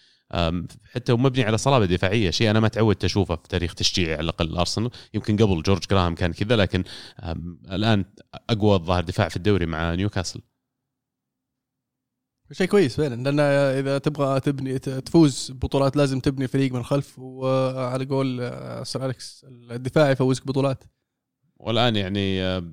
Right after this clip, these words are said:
Speaker 1: أرسنال صراحة الظاهر فازوا عشر مرات من أصل اثناشر زيارة لملعب وولفز.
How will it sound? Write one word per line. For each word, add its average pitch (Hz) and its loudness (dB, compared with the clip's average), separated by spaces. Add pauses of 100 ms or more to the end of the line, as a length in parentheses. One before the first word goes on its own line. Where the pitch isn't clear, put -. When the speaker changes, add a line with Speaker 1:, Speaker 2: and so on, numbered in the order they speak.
(160)
Speaker 1:
أرسنال 95 -4
صراحة 92 -2
الظاهر 90 -6
فازوا 85 -4
عشر 92 0
مرات 92 -2
من 85 -6
أصل 87 -10
اثناشر 85 -6
زيارة 85 -2
لملعب 78 -10
وولفز. 90 -6